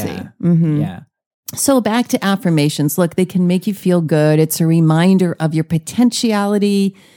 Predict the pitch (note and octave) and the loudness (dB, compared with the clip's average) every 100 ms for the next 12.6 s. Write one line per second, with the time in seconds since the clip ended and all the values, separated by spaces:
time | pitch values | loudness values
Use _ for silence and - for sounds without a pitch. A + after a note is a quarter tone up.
0 | _ _ F3+ F3 - F#3+ E3+ E3+ E3+ - | _ _ 0 0 0 -2 -2 -2 -2 -6
1 | - C4+ A3+ G#3+ F3+ F3 E3 E3 E3 D#3+ | -4 -2 2 2 2 2 2 0 2 0
2 | D#3+ - E3 - G#3+ A#3 - A3+ G3+ G3+ | -2 -8 -12 -12 -4 -4 -2 -2 2 2
3 | G3 F#3+ F#3+ F3+ F3 - _ _ _ - | 2 2 2 0 -2 -6 _ _ _ -20
4 | E3+ D#3+ G3 F3+ - - _ _ _ _ | -6 -2 0 0 -2 -8 _ _ _ _
5 | F3+ E3+ D#3+ - E3+ F3 - - F#3+ F#3+ | 0 0 0 0 0 0 -4 -6 -2 0
6 | F3+ - D#3+ D#3+ D#3 D#3 D3+ D#3+ D#3 - | 0 0 0 2 2 0 0 0 0 -2
7 | - E3+ D#3+ D#3 D#3 D#3 - - D#3+ D#3 | -4 0 2 2 2 -2 -6 -10 -2 0
8 | D#3 C#3+ D3+ D3 C#3+ C#3+ C#3+ D#3 D3 D3 | 0 -2 -2 -2 -2 -2 0 -2 -4 0
9 | D#3+ E3 D#3+ D#3+ D3+ - D3 - D#3 D3+ | 2 2 2 2 2 0 -2 0 0 0
10 | B2 C3 D#3+ G#3 A#3+ C#4+ C4+ A#3 A3+ G#3+ | -2 -4 -4 -4 -2 0 0 2 0 0
11 | F#3 F3+ F3+ E3+ E3 D#3 - D3 C3+ B2+ | 2 2 2 2 2 0 -2 -2 0 -2
12 | - B2 A#2 - - - | -4 -10 -10 -10 -12 -16